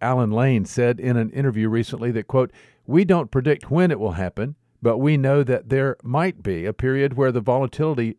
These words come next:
drives up volumes and want to make sure that we can help our customers when that happens," unquote. Silvergate is now listed on the New York Stock Exchange under the symbol S I. Well, Shapeshift is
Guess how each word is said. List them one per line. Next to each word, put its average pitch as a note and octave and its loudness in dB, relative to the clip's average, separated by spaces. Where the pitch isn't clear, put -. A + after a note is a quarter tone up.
drives A#2+ 0
up C#3 0
volumes C3 -2
and F#2+ -2
want A#2 2
to B2 2
make A#2 0
sure B2 2
that G#2+ -4
we B2+ -2
can A2+ -6
help A#2 -4
our G#2 -4
customers G#2+ -4
when G#2+ 0
that G2 -4
happens," F#2+ -8
unquote. F2+ -6
Silvergate C3 2
is A2+ -4
now C#3 0
listed C#3 0
on G2+ -4
the G2 0
New A2 2
York A#2 0
Stock A#2+ -6
Exchange A#2+ -6
under A2+ -2
the A2 -6
symbol C3 -4
S A#2 -4
I. F2 -8
Well, D3 4
Shapeshift D#3 2
is B2+ 0